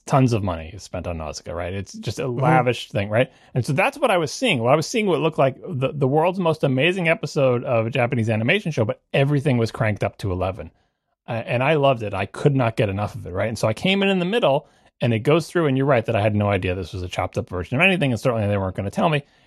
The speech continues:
Speaker 1: And then it ends. And then I'm like, "What the hell was that?" Now, I, and I'm like, and I'm going through, "Is this ever gonna be on again?" Like, I, I remember, I remember where I was sitting. I remember my couch and my, my television and, and the thing, like, and I was like,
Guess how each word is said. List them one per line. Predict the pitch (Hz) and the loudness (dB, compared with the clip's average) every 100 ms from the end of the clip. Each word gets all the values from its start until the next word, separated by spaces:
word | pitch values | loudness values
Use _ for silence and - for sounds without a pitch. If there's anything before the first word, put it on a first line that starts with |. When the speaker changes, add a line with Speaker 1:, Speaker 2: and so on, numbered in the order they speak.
| _ | _
Speaker 1:
And | 147 | -2
then | 151 143 | 0 0
it | |
ends. | 170 262 131 - | 0 -2 -4 -4
And | 127 | -2
then | 165 | 0
I'm | 170 | 2
like, | 147 131 _ _ _ | 2 0 _ _ _
"What | 131 127 185 - | -2 2 2 0
the | 123 | -8
hell | - 135 135 | -2 2 2
was | 143 135 | 0 0
that?" | 151 110 - _ _ _ _ _ _ _ _ _ - | 0 0 -4 _ _ _ _ _ _ _ _ _ 0
Now, | 151 - | 0 0
I, | 147 | -2
and | 147 | 0
I'm | 147 | 2
like, | 143 139 | 2 0
and | 135 135 | 0 0
I'm | |
going | 143 170 | 4 2
through, | 170 | 2
"Is | 131 | 0
this | 135 120 | -2 -2
ever | 139 | 0
gonna | 160 170 | 2 2
be | 160 | 2
on | 135 156 | 2 0
again?" | 180 220 302 - _ | 0 0 -2 -6 _
Like, | - 127 | 0 0
I, | - 147 | 0 0
I | 156 | 0
remember, | 165 196 208 | 0 2 0
I | 113 | 0
remember | 123 131 147 | 0 -2 0
where | 165 | 0
I | |
was | 165 | 0
sitting. | - 170 165 | 0 0 2
I | |
remember | 147 143 | 2 2
my | 123 | 2
couch | 113 - 156 156 | -2 0 0 2
and | 143 | -2
my, | 117 113 120 | -2 -4 -4
my | 104 - _ - | -8 -8 _ -4
television | 170 160 165 147 143 | 0 0 0 -2 0
and, | 131 | 0
and | 127 123 | 0 -2
the | 117 | -2
thing, | 170 131 | -2 2
like, | 127 - | 0 0
and | 139 | 0
I | 135 | 0
was | 127 | 2
like, | 123 | -2